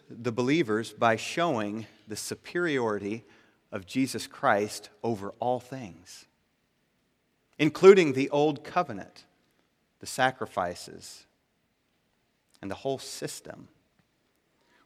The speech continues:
We might say the theme of the book of Hebrews is the supremacy of Christ, the superiority of Christ. One writer says succinctly,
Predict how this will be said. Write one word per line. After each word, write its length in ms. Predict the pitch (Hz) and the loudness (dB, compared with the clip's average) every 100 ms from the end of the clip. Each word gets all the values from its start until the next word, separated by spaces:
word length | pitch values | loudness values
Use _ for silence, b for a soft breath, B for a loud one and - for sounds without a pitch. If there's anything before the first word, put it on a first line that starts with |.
| - | 2
We 60 | |
might 160 | 156 156 | 4 6
say 180 | 175 151 | 4 4
the 80 | |
theme 400 | 120 - 190 190 | 4 2 2 4
of 80 | 147 | 2
the 80 | 120 | 0
book 240 | 117 180 | 2 2
of 140 | 123 - | 0 -4
Hebrews 760 | 180 202 120 117 120 131 - - b b - | -4 -2 0 0 2 0 -4 -18 b b -2
is 160 | 139 | -2
the 140 | - 127 | -2 -6
supremacy 1040 | - 120 - 185 196 147 - 113 92 92 _ _ - | -4 -8 2 4 4 2 -2 -6 -8 -10 _ _ -12
of 200 | - - | -12 -10
Christ, 680 | - 156 120 87 - - - b | -2 2 2 0 -10 -16 -20 b
the 80 | 151 | 0
superiority 1120 | - 175 - 185 175 160 190 196 147 127 110 - B B B | 2 0 4 8 8 8 8 6 4 0 -6 -8 B B B
of 160 | 104 | -12
Christ. 640 | - 143 110 92 - - - _ _ _ _ _ _ _ _ _ _ _ _ _ _ _ _ _ _ _ _ _ | -4 2 4 2 -4 -14 -16 _ _ _ _ _ _ _ _ _ _ _ _ _ _ _ _ _ _ _ _ _
One 220 | 120 135 | -2 0
writer 280 | 127 123 117 | 4 4 4
says 340 | 110 127 123 113 | 0 2 2 2
succinctly, 800 | - 113 - 143 127 120 113 | -4 -4 -2 -2 -2 0 0